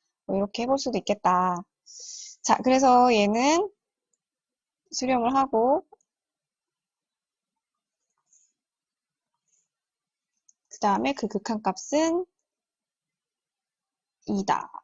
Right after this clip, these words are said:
뭐 이렇게 쓸까요? 극한값은 이다. 자, 두 번째 수열 봅시다.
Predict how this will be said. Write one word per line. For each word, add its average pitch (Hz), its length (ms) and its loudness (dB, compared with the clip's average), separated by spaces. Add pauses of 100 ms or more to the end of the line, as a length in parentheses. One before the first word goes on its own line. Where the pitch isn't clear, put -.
(680)
뭐 196 160 -6
이렇게 208 140 -8
쓸까요? 196 340 -10
극한값은 208 840 -10 (120)
이다. 175 260 -8 (2250)
자, 233 120 0
두 262 100 0
번째 320 260 4
수열 311 220 4
봅시다. 196 480 -4